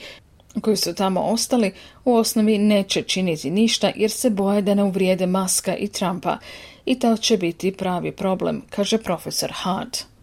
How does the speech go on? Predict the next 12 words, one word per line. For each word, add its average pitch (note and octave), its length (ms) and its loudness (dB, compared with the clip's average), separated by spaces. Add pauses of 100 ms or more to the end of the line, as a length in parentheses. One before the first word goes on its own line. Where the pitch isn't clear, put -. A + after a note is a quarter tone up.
(960)
Odluke G3 440 2
koje F#3 180 0
donosi F#3+ 460 2
Doge G3+ 460 2
imaju A3 400 2
veliki G3 500 0
utjecaj G3 540 0
na G3+ 140 0
zaposlenike G3+ 880 -2
američke E3 560 -2
savezne C3 520 -2
vlade. F3 460 0